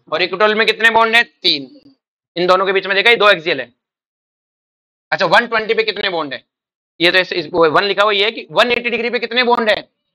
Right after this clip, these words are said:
एक bond, एक, एक ही bond है, ये एक bond, ठीक है। आगे बात में ये दो, एक bond है, एक bond तो वन एटी, एक bond मत लिखो, ऐसे लिखो एक। कितने वन eighty degree के angle है? एक। Bond थोड़ी बोलेंगे। कितने वन eighty degree angle है?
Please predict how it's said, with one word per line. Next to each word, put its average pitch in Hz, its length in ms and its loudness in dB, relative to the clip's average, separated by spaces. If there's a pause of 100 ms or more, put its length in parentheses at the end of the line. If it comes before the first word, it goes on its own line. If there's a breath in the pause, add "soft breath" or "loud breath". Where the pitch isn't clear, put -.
(540)
एक 196 180 2
bond, 214 260 0
एक, - 340 -2 (200)
एक 175 140 -10
ही 196 80 -18
bond 180 200 -14
है, - 180 -18 (2500)
ये 156 200 0
एक 151 160 -2
bond, 123 280 0
ठीक 143 140 -4
है। 113 100 -12 (1120)
आगे 180 160 0
बात 190 160 2
में 214 140 0
ये 202 140 2
दो, 208 120 -2
एक 190 280 0
bond 214 180 2
है, 220 60 4
एक 226 320 2
bond 240 220 2
तो 247 100 2
वन 220 160 4
एटी, 190 220 -2
एक 180 160 -4
bond 196 220 -2
मत 175 120 -4
लिखो, 160 180 -2
ऐसे 160 180 -2
लिखो 175 280 -6
एक। 151 260 0 (200)
कितने 214 220 0
वन 208 160 4
eighty 208 160 0
degree 196 240 0
के 196 60 2
angle 196 260 2
है? 214 60 2
एक। 180 340 -4 (600)
Bond 190 260 0
थोड़ी 175 140 -4
बोलेंगे। 123 260 -4 (360)
कितने 226 200 0
वन 226 160 2
eighty 233 160 2
degree 233 220 2
angle 233 220 2
है? 247 100 0